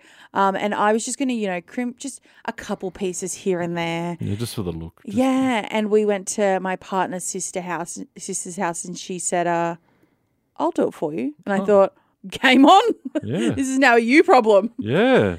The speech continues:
Speaker 1: So, yeah, I sat down for an hour and a half, watched
Speaker 2: Oh,
Speaker 1: a movie.
Speaker 2: gosh.
Speaker 1: It was great.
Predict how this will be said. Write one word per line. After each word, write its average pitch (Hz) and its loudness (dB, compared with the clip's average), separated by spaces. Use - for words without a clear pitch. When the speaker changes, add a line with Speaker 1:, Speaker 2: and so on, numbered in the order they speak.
Speaker 1:
So, 226 0
yeah, 220 4
I 233 0
sat 202 -2
down 196 0
for - -10
an 196 -6
hour 185 -4
and 185 -6
a 185 -10
half, 214 -8
watched 135 -4
Speaker 2:
Oh, 214 0
Speaker 1:
a 185 -4
movie. 190 -2
Speaker 2:
gosh. 131 -4
Speaker 1:
It - -8
was 180 -10
great. 415 -2